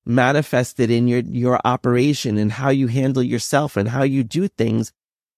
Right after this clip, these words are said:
we really believe we're going to be able to influence a lot of other people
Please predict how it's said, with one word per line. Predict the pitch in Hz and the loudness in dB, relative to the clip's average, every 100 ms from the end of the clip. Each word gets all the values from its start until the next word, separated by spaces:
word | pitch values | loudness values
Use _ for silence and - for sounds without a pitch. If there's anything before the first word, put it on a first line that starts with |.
| - | -2
we | 139 | 0
really | 143 135 156 165 | 0 0 2 2
believe | 160 147 127 131 120 | 2 2 2 2 2
we're | 120 | 0
going | 113 123 120 | 0 0 0
to | 123 117 | -2 -2
be | 117 | 0
able | 113 113 | 0 0
to | - - | -6 -2
influence | 123 - 110 120 - | -2 -2 -2 -2 -2
a | |
lot | 98 120 131 170 | -4 -2 0 -2
of | 156 | -2
other | 131 123 123 | -2 0 -2
people | - 127 123 120 110 | 0 -2 0 0 0